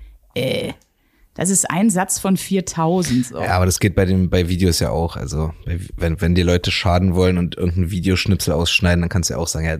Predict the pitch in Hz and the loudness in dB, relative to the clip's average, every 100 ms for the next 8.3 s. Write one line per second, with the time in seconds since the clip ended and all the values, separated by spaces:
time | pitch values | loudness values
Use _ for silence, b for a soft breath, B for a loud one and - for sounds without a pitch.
0 | - 87 - 92 - - 95 98 - 101 | -6 -8 -4 -4 -4 -2 0 0 0 -2
1 | - 95 90 - 92 90 - - - 90 | 0 0 0 -2 -2 -2 -2 -6 -2 0
2 | 85 90 92 - B B B B B - | 0 0 -2 -8 B B B B B -4
3 | 82 65 80 85 82 - 80 82 82 - | -2 0 2 2 0 -2 -2 -2 -4 0
4 | 95 113 131 123 113 110 110 117 - 123 | 2 2 0 0 0 2 0 0 0 2
5 | 135 113 - 147 151 - 90 92 95 - | 2 0 0 0 2 2 2 2 2 2
6 | 101 95 104 95 95 - 90 92 95 - | 0 2 0 0 -2 0 2 4 2 0
7 | - 110 - - 107 95 - - 87 78 | -4 -2 -2 0 2 0 -2 -2 -2 2
8 | 92 - | 0 0